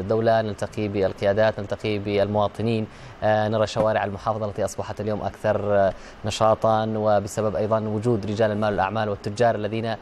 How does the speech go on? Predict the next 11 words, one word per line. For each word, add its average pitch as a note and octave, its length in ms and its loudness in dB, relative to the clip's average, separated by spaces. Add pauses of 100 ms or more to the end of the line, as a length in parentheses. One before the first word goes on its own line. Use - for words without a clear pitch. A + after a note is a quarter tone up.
(240)
ساندوا C3 560 2
وساعدوا A2+ 640 2 (300)
من G#2+ 100 -4
أجل G#2 280 -4
تنمية G#2+ 560 -2
وتطوير G#2 600 0
محافظة، G2+ 500 -4 (160)
آه، G2+ 160 0
مأرب. G#2+ 340 0 (300)
كل A2 140 0
ح-، G#2+ 280 -2